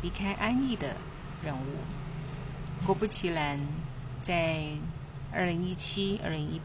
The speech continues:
八、二零一九这一段过程，我的确做了一些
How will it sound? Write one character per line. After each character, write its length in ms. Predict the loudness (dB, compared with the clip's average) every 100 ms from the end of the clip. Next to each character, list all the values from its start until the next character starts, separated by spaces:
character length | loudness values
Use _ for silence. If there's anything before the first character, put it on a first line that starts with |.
| 0
八、 240 | 2 2
二 220 | 0 -2
零 200 | -2 -2
一 140 | -2 0
九 320 | 2 2 -2 -8 -10 -10 -10 -8 -8 -8 -8 -6
这 120 | -4
一 300 | -2 -2 -4 -6 -6 -8 -4
段 160 | -4
过 220 | -2 -4 -2
程， 200 | -2 -2 -4 -4 -4 -6 -6 -6 -4
我 80 | -4
的 160 | -2 0
确 400 | 0 0 -2 -2 -4 -6 -8 -8 -6 -4
做 240 | -2 -2
了 100 | -2 -2 -4 -2
一 60 | 2
些 320 | 2 2